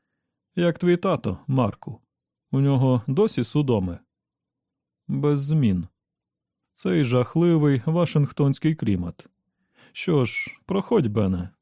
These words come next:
і ти теж, Марку". "Зачекай", сказав Кекстон. "Я не хочу брати інтерв'ю у тебе, Гіле. Я хочу побачити Валентина Майкла Сміта. Я тут як представник преси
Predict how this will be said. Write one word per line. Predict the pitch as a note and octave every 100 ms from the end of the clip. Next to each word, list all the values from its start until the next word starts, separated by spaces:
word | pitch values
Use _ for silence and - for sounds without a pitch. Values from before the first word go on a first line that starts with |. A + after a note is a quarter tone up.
| _
і | F#3+ F#3 E3
ти | F#3+ F3+
теж, | C3 G#2 -
Марку". | - A2+ G2 - - - _ _ _ _ _ _ _ _ -
"Зачекай", | B2 D3+ - F3 - G#2 - - _ _ _
сказав | - - C#3 A#2 A#2
Кекстон. | - G#2 - - - - _ _ _ _ -
"Я | C3 C#3+
не | D3+
хочу | D#3 G3 E3 B2+
брати | A2+ C#3 B2+ B2+
інтерв'ю | B2 A#2 C3+ C#3 D#3+
у | E3
тебе, | E3+ D#3 G2+ F#2 F#2+
Гіле. | B2+ B2 G#2+ F2 F2 - _ _ _ _ _
Я | - D3 D#3 B2
хочу | - D3 -
побачити | C3 C3+ D3 E3 - - G#2+
Валентина | C3 D3 D3+ - D#3 C#3
Майкла | C3+ C3+ B2+ E3
Сміта. | D#3+ A#2+ G2 - - - _ _ _ _ _
Я | C#3 D#3 E3
тут | B2 -
як | C#3 -
представник | D3 D3 - C#3 D3 C#3 -
преси | D#3 F3 - A2 G2+